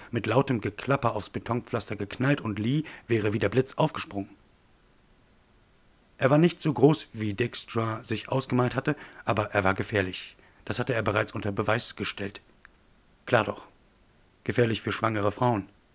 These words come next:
Aber so durfte er nicht denken. Wenn der gute Lili erst einmal auf die Beine kam, wären die Karten plötzlich ganz neu verteilt.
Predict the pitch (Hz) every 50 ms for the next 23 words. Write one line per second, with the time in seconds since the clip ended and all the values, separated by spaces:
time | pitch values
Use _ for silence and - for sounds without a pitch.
0 | _ _ _ _ _ _ _ _ _ _ _ _ _ _ - - 107 117 113 104
1 | 127 127 123 135 131 131 - 123 117 123 123 117 - 123 117 110 - - 95 -
2 | - - - - - _ _ - - - 117 123 123 151 151 - 143 127 139 160
3 | 156 143 147 147 - 120 120 - - - - 120 117 117 117 113 - 117 98 113
4 | 135 151 143 - 110 113 120 117 - - - - - - - - 113 113 107 107
5 | 104 107 - - 113 113 - 113 98 - 110 104 - 113 - - 113 98 - 131
6 | 135 131 - 98 - 104 101 95 95 95